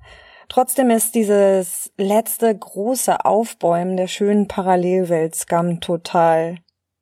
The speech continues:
herzerwärmend. Wenn sich Sabrina aus Honduras bei allen bedankt und verabschiedet, Christian der internationalen Fangruppe erzählt,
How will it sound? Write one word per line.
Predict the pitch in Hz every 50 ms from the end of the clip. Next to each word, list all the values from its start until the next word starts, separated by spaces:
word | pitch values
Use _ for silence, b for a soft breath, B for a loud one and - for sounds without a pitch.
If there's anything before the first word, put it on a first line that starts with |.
| _ _
herzerwärmend. | - - - 185 196 208 - - - - 156 143 143 147 151 151 151 165 170 - B B B B B B B B B B
Wenn | B 190 190 190
sich | 185 196 -
Sabrina | - 185 175 190 196 226 277 262 226 180
aus | 127 165 175 - -
Honduras | 185 180 170 190 254 311 302 226 190 180 175 -
bei | - 175
allen | - - - 202 214
bedankt | 190 190 - - 180 190 208 202 190
und | 175 170
verabschiedet, | - - - - 214 - - - - 196 180 190 190 185 B B B B B B B B B B B -
Christian | - - 247 240 - - 233 214 202 196
der | 190 185
internationalen | - 196 185 202 196 185 180 - - 196 185 180 185 185
Fangruppe | 180 - - 185 190 196 196 190 202 196 208 180
erzählt, | 175 - - - 196 196 196 -